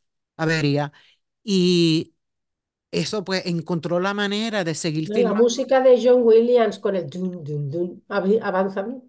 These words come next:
Speaker 2: Lo veíamos el tiburón a través de la música.
Speaker 1: Eh, exacto, a través de la
Speaker 2: Aun-,
Speaker 1: música.
Speaker 2: aunque no estaba.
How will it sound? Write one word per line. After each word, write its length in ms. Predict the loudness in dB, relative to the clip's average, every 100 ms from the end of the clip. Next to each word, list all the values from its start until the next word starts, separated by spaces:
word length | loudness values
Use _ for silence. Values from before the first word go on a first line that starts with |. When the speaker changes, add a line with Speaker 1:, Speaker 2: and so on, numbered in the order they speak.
| -6
Speaker 2:
Lo 180 | -2
veíamos 460 | 2 4 4 4 0
el 100 | -2
tiburón 380 | -4 -2 2 2
a 80 | 2
través 340 | 0 -2 -2
de 80 | -2
la 100 | -2
música. 600 | -4 -6 -6 -12 -14 -18 _ _ -4
Speaker 1:
Eh, 400 | -2 0 -2 -4
exacto, 680 | -4 -6 -4 -6 -6 -4 -2
a 80 | -2
través 280 | -2 -2
de 100 | 0
la 120 | 0 0
Speaker 2:
Aun-, 100 | -2
Speaker 1:
música. 540 | -4 -8 -10 -10 -6
Speaker 2:
aunque 260 | -4 0 0
no 100 | 0
estaba. 640 | -2 -4 -2 -4 -8 -14